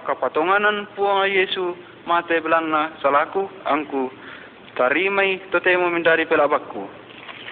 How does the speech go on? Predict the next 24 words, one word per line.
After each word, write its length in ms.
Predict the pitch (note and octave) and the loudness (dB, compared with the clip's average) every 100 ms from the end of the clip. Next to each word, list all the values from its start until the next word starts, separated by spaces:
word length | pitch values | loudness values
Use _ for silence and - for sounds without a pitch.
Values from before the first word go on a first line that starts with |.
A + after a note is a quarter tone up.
| - - | -18 -2
Wattunna 1040 | D3+ D#3 - - A3 G#3+ G#3 G#3+ G#3+ - - | 0 0 -2 0 2 4 4 4 2 -8 -4
mi 160 | G3 | -2
pogau 480 | G3 G3+ F#3 G3 E3 | 2 4 6 6 4
te, 440 | F3 F3 F3+ F3 - - - | 4 4 4 0 -16 -10 0
Kasalami 560 | D3+ D#3+ D#3+ G3 G#3 G#3 | 2 4 4 4 2 -2
di 80 | G3+ | 0
pagarimo, 720 | G3 F#3 F#3+ F3+ E3+ E3 D#3+ - - - D3+ | 2 4 4 4 2 0 0 -4 -14 -2 2
ami 240 | D#3+ D#3 | 2 2
mendadi 560 | C#3 B2+ D3+ F#3 F#3 F3+ | 0 2 2 2 4 2
anak-anak 400 | F#3 F3+ F3+ - | 4 2 0 2
puang 240 | F3 F3 | 2 4
amatua, 480 | E3+ E3+ E3 E3+ F3+ - - - C#3 | 2 0 2 2 0 -8 -20 -6 2
belan 320 | D3 F3+ G3+ | 4 4 6
nami 240 | G3+ G#3 | 4 6
aku 240 | G#3 G#3 G3 | 4 2 0
mulan 320 | G3+ G3 F#3+ | 2 2 0
penami, 560 | G3 F#3 F#3 F3+ F3 E3+ - - - | 2 2 2 -2 -4 -6 -10 -6 0
am 320 | E3 E3 D#3+ | 2 2 4
na 160 | D3 - | 4 4
pudukumi 640 | C#3+ F3+ F#3+ F#3+ F#3 F3+ D3+ | 2 2 2 2 2 0 0
ulelianami. 640 | F3 F3 E3+ D3 A#2 G#2+ G2+ - - - - - | 2 4 4 2 -2 -6 -10 -14 -14 -14 -4 0
Totemo, 640 | C#3+ G3 G#3 G#3+ G#3+ G#3+ - - - - - - E3+ | 2 4 4 4 2 0 -8 -16 -16 -16 -16 -2 4
manaman 480 | F#3+ G#3 G3 G3 | 6 6 4 2
mokomi, 480 | F#3 F3+ F#3 F3+ F3+ | 2 2 2 2 0